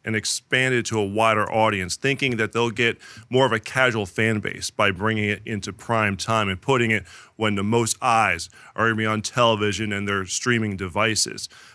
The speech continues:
I think Thursday night's gonna be interesting to see because that is typically the biggest night for television shows during the week, and you get the quarterbacks, you get the wide receivers, you get the players who the casual fan, the person who doesn't know much about the draft, but maybe watches,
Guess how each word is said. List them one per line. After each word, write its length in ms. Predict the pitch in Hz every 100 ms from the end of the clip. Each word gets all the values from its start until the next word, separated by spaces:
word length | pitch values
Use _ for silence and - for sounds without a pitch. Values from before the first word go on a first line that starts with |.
| -
I 120 | 139 170
think 140 | 160
Thursday 340 | 175 180 160
night's 180 | 160 160
gonna 160 | 170 156
be 160 | 156
interesting 380 | 147 156 - 151
to 80 | 143
see 260 | - 147 160
because 540 | 156 - 147 139 120
that 180 | 131 131
is 240 | 135 123
typically 360 | - 139 131 135
the 100 | 110
biggest 380 | 95 127 120 110
night 340 | 127 139 - - - _
for 180 | - 110
television 500 | 127 131 127 113 120
shows 320 | - 123 113
during 280 | 104 120 113
the 80 | 107
week, 300 | 117 156 -
and 120 | 120
you 100 | 117
get 200 | 131 135
the 80 | 123
quarterbacks, 720 | - 117 113 98 117 117 -
you 60 |
get 160 | 95 120
the 100 | 120
wide 220 | 107 110
receivers, 720 | 113 104 - 110 107 113 95
you 100 | 143
get 180 | 214 208
the 100 | 175
players 520 | - 196 202 185 160
who 160 | 170 170
the 180 | 170 - _
casual 400 | - 139 147 160
fan, 500 | 135 - 147 165 185
the 100 | 160
person 340 | 127 143 143 143
who 180 | 147 143 - - -
doesn't 220 | 131 135 143
know 120 | 147
much 180 | 143 -
about 140 | 139
the 80 | 123
draft, 460 | 110 123 135 143
but 160 | 143 131
maybe 220 | 147 143
watches, 500 | 135 139 139 127 -